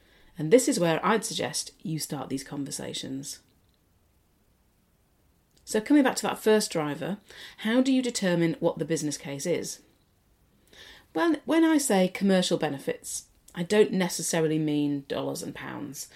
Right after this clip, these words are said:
although there will be certainly ways of showing how diversity and inclusion impacts the bottom line in your business.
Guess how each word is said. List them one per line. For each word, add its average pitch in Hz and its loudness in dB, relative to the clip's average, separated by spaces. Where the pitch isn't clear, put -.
although 185 4
there 185 6
will 226 10
be 175 2
certainly 156 2
ways 165 2
of 160 -6
showing 175 2
how 147 -8
diversity 143 -6
and 139 -2
inclusion 139 -2
impacts 151 -6
the - -10
bottom - -6
line 135 -4
in 147 -2
your 143 -4
business. - -10